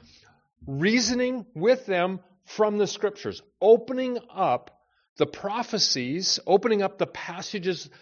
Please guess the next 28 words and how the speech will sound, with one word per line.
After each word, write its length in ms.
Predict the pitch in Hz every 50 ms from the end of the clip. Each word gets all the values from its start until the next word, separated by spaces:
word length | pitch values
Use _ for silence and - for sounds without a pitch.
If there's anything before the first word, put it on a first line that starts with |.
| - _ -
that 140 | 196 147
are 100 | 170 175
in 260 | 156 - 202 226 233 220
their 160 | 220 202 180
writings 380 | 170 185 202 208 202 180 151 127
that 160 | 160 156 -
they 160 | 180 165 160
read 400 | 151 139 135 143 202 262 285 269
in 160 | 240 185 151
that 200 | 143 131 139 -
Sabbath, 340 | - - 143 139 143 165 -
that, 200 | - 165 156 131
that 140 | 170 175 180
are 120 | 185 170
read, 500 | 151 135 131 208 240 247 190 147 147 170 - - - - _ _ _ -
and 220 | - 170 180 175 175
he 280 | 170 - - 233 240
starts 600 | 233 - - - 214 180 170 180 175 175 - - - _ _ _ _ _ _ _ -
opening 520 | 170 185 202 196 - 196 185 180 175 170 175 -
up 280 | 190 220 240 - - -
to 120 | - 170 135
them. 240 | 131 120 131 160
And 100 | 185 180
the 80 | 185 175
word 220 | 165 220 240 226
there 120 | 196 196 170
for 240 | 185 - 156 - -
open, 520 | - 220 294 302 - - 117 113 170 214